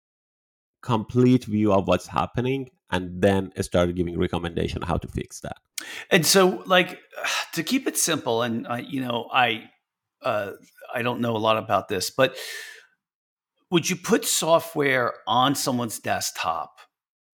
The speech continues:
Speaker 2: and then that software collect the data to see what applications they opened up, how much they were involved with the interaction of those applications, how much downtime they had? I-, is that what you were doing?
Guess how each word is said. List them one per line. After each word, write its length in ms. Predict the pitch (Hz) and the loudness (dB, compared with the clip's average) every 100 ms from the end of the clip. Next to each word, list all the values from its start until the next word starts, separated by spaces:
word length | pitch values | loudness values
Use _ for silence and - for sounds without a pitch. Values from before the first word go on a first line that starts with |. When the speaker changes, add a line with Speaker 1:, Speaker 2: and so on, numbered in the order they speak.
| _ _ - | _ _ -4
Speaker 2:
and 220 | 131 135 | 0 4
then 180 | 135 123 | 4 4
that 220 | 139 143 | 2 0
software 680 | - 156 131 123 - 117 107 | -2 2 2 2 -2 -2 -2
collect 440 | - 117 123 123 | -4 0 0 0
the 80 | 120 | -8
data 580 | 104 107 104 104 101 98 | -2 2 4 2 0 -4
to 100 | - | -6
see 680 | 110 - - 123 113 107 101 - - - _ _ _ _ _ | -4 -2 -2 2 2 2 -4 -10 -20 -20 _ _ _ _ _
what 300 | 113 120 120 | 0 0 0
applications 760 | 120 113 113 - 156 - 147 131 | 0 0 -2 0 0 2 0 2
they 160 | 131 | 4
opened 340 | 127 127 117 113 | 4 2 -2 2
up, 340 | 123 120 117 | 4 4 0
how 280 | - - 101 | -4 0 2
much 400 | 120 147 - - | 2 0 -4 -6
they 160 | 127 120 | -4 -2
were 100 | 113 | -2
involved 560 | 107 135 139 135 117 | 0 4 4 4 0
with 120 | 127 | -8
the 120 | 117 110 | -4 -4
interaction 560 | 107 117 147 - 131 | 0 0 0 -2 -8
of 80 | 135 | -6
those 220 | 127 120 | -6 -2
applications, 1300 | 123 117 117 - 113 110 - 120 110 104 101 107 - - - - - _ - | 0 0 -4 -8 -6 -6 -4 -4 -2 -4 -6 -8 -12 -16 -20 -20 -20 _ -6
how 120 | 131 | -2
much 260 | 117 - | -2 -2
downtime 760 | - 143 156 156 139 143 139 127 | 2 4 4 2 0 2 2 2
they 180 | 127 117 | -2 -2
had? 680 | 117 117 113 110 110 104 - _ _ _ _ | 0 2 4 4 2 -2 -8 _ _ _ _
I-, 100 | 143 - | -6 -4
is 200 | 135 117 | -4 0
that 340 | 147 180 - - | 4 2 0 -8
what 220 | 160 151 | -6 -4
you 80 | 156 | -4
were 80 | 143 | -4
doing? 380 | 147 190 220 | -4 -4 -6